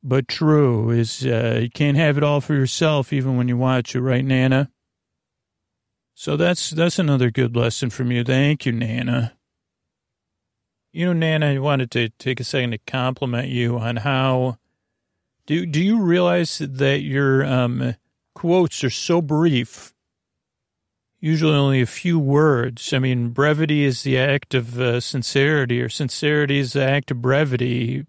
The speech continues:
uh, or something, because that's not my skill set. That it could be set on a forty-five or a thirty-three record. But I remember when you quoted Johnny Horton to me, "The mansion you stole."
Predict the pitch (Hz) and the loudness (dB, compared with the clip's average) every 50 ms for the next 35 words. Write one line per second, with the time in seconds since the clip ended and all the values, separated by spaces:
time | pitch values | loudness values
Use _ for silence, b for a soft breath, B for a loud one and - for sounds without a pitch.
0 | _ - 143 147 143 135 131 131 131 131 127 117 - - - 160 165 165 - - | _ -6 -6 -6 -4 -4 -4 -2 0 0 0 -2 -2 -2 -2 0 -2 -2 -2 -4
1 | - 120 127 123 120 120 117 127 120 - - 147 131 120 123 117 113 110 - - | -4 -4 -2 -2 -4 -2 -2 -4 -4 -2 -2 0 2 2 2 0 0 -2 -6 -10
2 | - 147 147 127 139 151 147 - 156 143 143 147 147 147 143 147 151 151 143 - | -12 -12 -6 -2 -2 -2 -2 -2 -2 0 0 0 -2 -2 0 0 0 0 0 -2
3 | - - - 123 127 123 - - - 127 120 127 - 139 139 - _ _ _ _ | -4 -2 -2 -2 -2 -2 -4 -4 -2 0 0 0 -2 -4 -8 -14 _ _ _ _
4 | _ _ _ _ _ _ _ _ _ _ _ _ 151 147 147 139 147 135 147 147 | _ _ _ _ _ _ _ _ _ _ _ _ -2 -2 -2 -2 -2 0 0 0
5 | 131 - - - - 160 156 165 156 143 131 127 120 - - - 151 156 151 147 | 0 -2 -2 0 0 2 2 4 2 2 2 0 -2 -2 -2 0 2 2 2 0
6 | - - 160 147 147 147 147 147 151 143 127 127 123 120 117 - - 143 139 139 | 0 0 0 0 2 2 2 2 2 2 2 2 0 0 0 0 0 0 0 0
7 | 127 - - 143 139 135 135 127 127 131 135 143 143 - - 165 156 147 147 143 | -2 -4 -4 -2 -2 -2 -2 0 0 0 2 0 0 0 -2 -2 0 -2 0 0
8 | 156 143 - - _ _ _ _ _ _ _ _ _ _ _ _ _ _ _ _ | -2 -2 -2 -6 _ _ _ _ _ _ _ _ _ _ _ _ _ _ _ _
9 | _ _ _ _ _ _ _ _ _ _ _ 135 131 127 131 151 170 175 180 185 | _ _ _ _ _ _ _ _ _ _ _ -4 0 0 2 2 2 2 2 2
10 | 190 190 175 170 160 147 151 147 147 139 127 - - 165 147 147 135 123 - - | 2 4 4 2 2 4 2 2 0 -2 -4 -2 0 2 2 2 0 -2 -6 -6
11 | - - 131 131 135 143 147 151 151 143 135 120 160 156 160 160 165 139 131 127 | -2 -2 0 0 0 0 2 0 0 0 0 0 2 2 2 2 0 -2 -4 -4
12 | 123 123 123 120 117 123 123 123 123 123 135 123 117 135 131 127 131 135 143 160 | -4 -4 -4 -4 -4 -4 -4 -4 -4 -4 -6 -6 -4 -2 -2 0 0 0 0 0
13 | 175 190 180 - - - 180 170 170 165 165 147 131 135 156 175 175 - - - | 0 0 -2 -2 -2 -2 0 0 0 -2 -2 -4 -4 -4 -2 -2 -2 -4 -4 -8
14 | - - - 147 131 139 147 151 147 127 113 120 123 120 120 123 123 | -8 -2 0 0 2 4 4 2 2 2 0 -2 -4 -6 -8 -8 -10